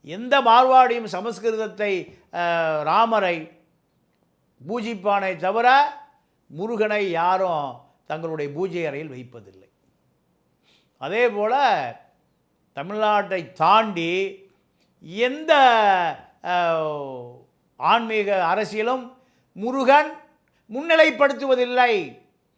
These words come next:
விநாயகர் தான் முன்னிலைப்படுத்தப்படுகிறார். விநாயகர் என்ப ஒரு கற்பனை கதாபாத்திரம்.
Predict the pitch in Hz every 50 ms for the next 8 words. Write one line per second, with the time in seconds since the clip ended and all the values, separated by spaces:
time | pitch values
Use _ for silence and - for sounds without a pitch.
0 | _ _ _ _ - 156 208 233 285 302 320 320 285 285 277 277 277 285 294 277
1 | 262 262 262 269 269 269 254 208 233 240 233 202 233 220 180 214 214 208 208 202
2 | 196 185 165 139 - - - _ _ _ _ _ _ _ _ _ _ _ _ _
3 | _ _ _ _ - 151 185 226 247 269 277 262 254 262 240 226 214 214 220 226
4 | 240 269 285 294 - - - - - - 202 208 202 190 170 151 - - - -
5 | 233 247 208 - 240 262 254 247 233 220 208 190 170 - 175 190 208 214 214 185
6 | 190 185 - - 160 143 123 117 -